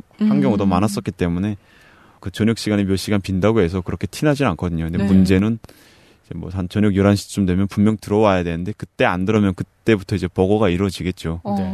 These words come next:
Speaker 1: 그러니까 뭐, 한 여섯 시, 일곱 시까지는 별 문제 없겠다라고 생각했었고.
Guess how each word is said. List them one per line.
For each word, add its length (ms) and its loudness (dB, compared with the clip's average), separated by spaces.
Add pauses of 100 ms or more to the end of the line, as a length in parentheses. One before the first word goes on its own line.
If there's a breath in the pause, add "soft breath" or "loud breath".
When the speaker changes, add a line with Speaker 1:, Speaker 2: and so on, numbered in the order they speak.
(140)
Speaker 1:
그러니까 240 -14
뭐, 200 -10 (280 loud breath)
한 160 -10
여섯 160 -6
시, 140 -6
일곱 160 -4
시까지는 460 -2
별 140 0
문제 220 0
없겠다라고 580 -2
생각했었고. 720 -6